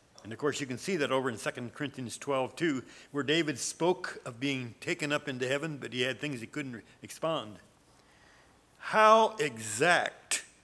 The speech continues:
do the planets and stars circle? Not to what, just a few weeks ago, supposedly that was in the news, they shot down a satellite.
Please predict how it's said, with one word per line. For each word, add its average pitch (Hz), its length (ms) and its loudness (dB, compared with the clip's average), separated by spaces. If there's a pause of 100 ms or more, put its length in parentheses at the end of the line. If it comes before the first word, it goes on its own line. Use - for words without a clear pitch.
(1040)
do 143 200 0
the 104 180 -8
planets 170 920 0 (220)
and 117 280 -6
stars 117 880 -2 (1000)
circle? - 640 -4 (1400)
Not 180 220 0
to 170 120 0 (140)
what, - 260 -2 (380)
just 156 180 -8
a 123 40 -14
few 180 200 -6
weeks 208 240 -4
ago, 131 400 -4 (960)
supposedly 151 580 0
that 120 200 -4
was 110 200 -8
in 131 120 -8
the 117 80 -4
news, 143 500 -2 (480)
they 160 140 -4
shot 156 440 -2
down 143 520 0 (320)
a 135 60 -6
satellite. 135 680 2